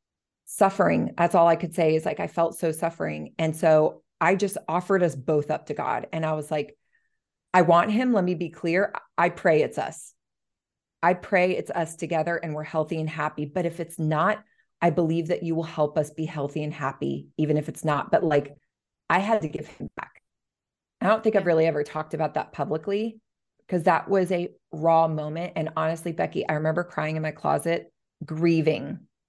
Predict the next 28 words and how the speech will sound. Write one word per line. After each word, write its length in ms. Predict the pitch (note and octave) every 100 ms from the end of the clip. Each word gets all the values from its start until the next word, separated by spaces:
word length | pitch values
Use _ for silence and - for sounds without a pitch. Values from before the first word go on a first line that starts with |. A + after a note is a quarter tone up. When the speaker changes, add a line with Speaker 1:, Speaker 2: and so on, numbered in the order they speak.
| _ -
Speaker 1:
like, 400 | D#3+ D#3+ E3 - _ - - _ _ _ -
like, 360 | D#3+ D#3+ - _ _ _
feeling 380 | - G3 E3 D#3
what 120 | D3+
it 60 | D3
would 120 | D3
feel 200 | D#3 D3
like 200 | C3+ C#3+
if 100 | C#3+
it 100 | -
was 140 | C#3+ D3
over, 420 | D3+ C#3 - G#2
Speaker 2:
Mm-hmm. 100 | - _
Speaker 1:
because 300 | E3 F3 D3+ -
I 140 | D#3+
needed 720 | D#3+ D#3 D3 D#3 E3+ F#3+ F#3 _ _ _ _ _
to 120 | - F#3
emotionally 580 | E3 D#3 D#3 G3 F3+
process 640 | E3+ - D#3+ D#3+ E3 E3 -
this 180 | D#3 D3+
could 180 | D#3+
be 100 | D3
a 40 | D#3+
possibility. 1040 | D#3 E3 D#3 D3+ C#3+ D3+ D3+ D#3+ F#3+ - -
But 220 | - -
I 300 | D#3 D3+ E3+
just 320 | F3+ F#3 F#3
knew 580 | E3 D3 D3 D3+ E3+ F#3+